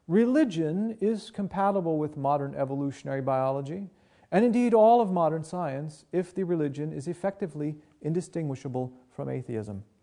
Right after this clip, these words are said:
The reason he says that is because he realizes that the paradigm that has captured power in science today is the paradigm of atheism.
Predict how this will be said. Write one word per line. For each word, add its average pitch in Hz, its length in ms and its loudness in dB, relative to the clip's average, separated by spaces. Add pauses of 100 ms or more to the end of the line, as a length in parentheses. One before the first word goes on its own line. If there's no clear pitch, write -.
(600)
The 131 80 -14
reason 123 260 -6
he 123 80 -6
says 175 300 -6
that 220 160 -4
is 240 120 -10
because 143 380 -8
he 170 120 -8
realizes 139 580 -2
that - 220 -6
the 120 80 -6
paradigm 143 800 -4
that 127 120 -6
has 117 240 -8 (220)
captured 240 480 -4
power 123 440 -2 (300)
in 127 100 -6
science 131 420 -6
today 107 380 -6 (200)
is 139 140 -10
the - 80 -8
paradigm 107 480 -6
of 151 100 -4
atheism. 151 680 0